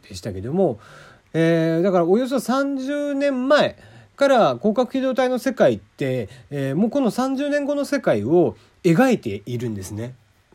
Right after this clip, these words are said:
で、えーと、もっと言えば、千九百八十九、えー、千九百八十九年にそのインターネットの、えー、概念というものが発表されて、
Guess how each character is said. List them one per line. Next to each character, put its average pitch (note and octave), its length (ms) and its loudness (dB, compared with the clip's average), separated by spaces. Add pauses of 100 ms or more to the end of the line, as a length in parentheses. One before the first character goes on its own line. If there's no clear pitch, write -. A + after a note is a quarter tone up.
(520)
で、 F#3+ 400 2
え F3 40 4
ー - 20 2
と、 D#3+ 420 2 (300)
も D#4+ 100 2
っ E4 40 2
と A3 100 2
言 D#3+ 80 2
え - 20 2
ば、 E3 160 4
千 B3+ 180 -2
九 G#3 120 0
百 B2+ 320 -2
八 C3+ 720 -6
十 G3 160 2
九、 G#3 420 0
え C3+ 60 -4
ー、 - 20 -6
千 G3 160 -4
九 F#3 80 0
百 C3+ 140 2
八 C3 180 -4
十 F#3 140 -2
九 G#3 120 -2
年 F3 160 2
に A#3+ 120 -2
そ E3+ 100 -2
の C3+ 160 -4 (260)
イ D#3+ 80 -8
ン D#3 60 -4
タ D3+ 120 0
ー D3+ 40 0
ネ E3 60 0
ッ D#3+ 40 -2
ト D#3 120 -6
の、 C3 280 -4
え A#2+ 400 -6
ー、 - 20 -12
概 D3+ 200 0
念 A#2+ 160 -6
と A2 80 -8
い - 20 -6
う A2 40 -8
も C3+ 80 -6
の G#3 120 -2
が G#3 160 0
発 C3+ 240 -8
表 C#3+ 140 -4
さ C#3+ 120 -4
れ C#3+ 100 -4
て、 F3 340 2